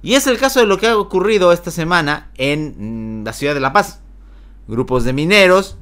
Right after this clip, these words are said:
han azotado la ciudad, están azotando la ciudad,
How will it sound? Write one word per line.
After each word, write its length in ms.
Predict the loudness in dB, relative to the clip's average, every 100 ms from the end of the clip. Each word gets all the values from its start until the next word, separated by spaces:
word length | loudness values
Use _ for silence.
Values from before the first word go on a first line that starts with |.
| -20 -14
han 260 | -12 -12 -16 -20 -20 -14
azotado 640 | -14 -12 0 6 6 6
la 120 | 0
ciudad, 380 | -2 -4 -2 -2
están 440 | -2 0 2 0 -8
azotando 480 | -14 -12 -10 -8 -8
la 120 | -10
ciudad, 380 | -10 -10 -10